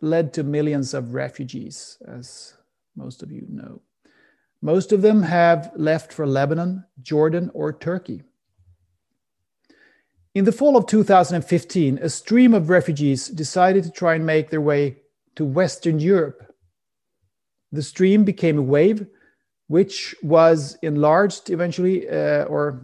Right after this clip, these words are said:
um, successively by additional migrants from Iraq, Afghanistan, and parts of Africa.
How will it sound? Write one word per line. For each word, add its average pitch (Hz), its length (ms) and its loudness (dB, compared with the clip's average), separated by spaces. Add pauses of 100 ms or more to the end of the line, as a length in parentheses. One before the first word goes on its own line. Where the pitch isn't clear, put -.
(120)
um, 139 720 -10
successively 160 720 -8 (680)
by 160 240 6
additional 170 560 0
migrants 147 480 0
from 147 260 -4
Iraq, 156 480 0 (100)
Afghanistan, 160 880 0
and 143 340 -4
parts 151 280 -4
of 139 80 -6
Africa. 135 480 -10